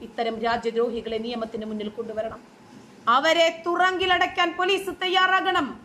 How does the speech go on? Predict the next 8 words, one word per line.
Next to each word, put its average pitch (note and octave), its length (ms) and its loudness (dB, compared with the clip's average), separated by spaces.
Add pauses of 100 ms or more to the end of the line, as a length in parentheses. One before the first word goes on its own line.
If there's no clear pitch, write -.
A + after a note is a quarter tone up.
(640)
ആത്മീയ D4 500 2
കേന്ദ്രങ്ങളിൽ D#4+ 840 2 (460)
അക്രമാന്തരീക്ഷം D#4+ 1000 2
സൃഷ്ടിച്ച് E4+ 600 0 (400)
നാട്ടിലെ D#4 500 2
മനുഷ്യന്മാരുടെ D#4+ 840 0
സൗഹാർദ്ദം D#4+ 600 2
തകർക്കാനുള്ള D#4+ 1000 0